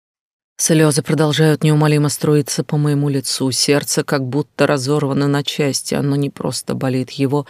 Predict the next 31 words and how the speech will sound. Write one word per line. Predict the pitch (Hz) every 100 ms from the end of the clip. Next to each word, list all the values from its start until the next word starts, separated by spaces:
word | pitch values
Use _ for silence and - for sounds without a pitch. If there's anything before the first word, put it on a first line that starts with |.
| - -
выкорёживает. | 151 147 156 151 165 143 120 - - - - _ _ _ _ -
Теперь, | - 151
зная | 131 143 139
правду, | - 135 131 139
я | 135 135
осознаю, | - 135 139 135
насколько | 139 135 143 131
сложным | 123 135 131 143 135
и | -
мучительным | 147 135 - 151 - 127 131 131
был | 127
путь | 120 - 127 123
Жени. | 123 123 120 139 - - -
Но | 160 147
как | 160 151 151
мне | 147
поступить | 147 - - 139 165 143
теперь, | - 147 - 156 127 117 - -
когда | 147 143
моё | 143 143
собственное | - 147 - 147 143 139
будущее | 131 143 143 - 143
и |
будущее | 135 139 143 - 147
моих | 139 135
детей — | 123 123 - 147 - - -
это | 143 135
неизвестность | 143 135 123 139 147 151 151 -
и | 143
финансовая | 143 139 139 - 139 139
яма? | 135 135 135 120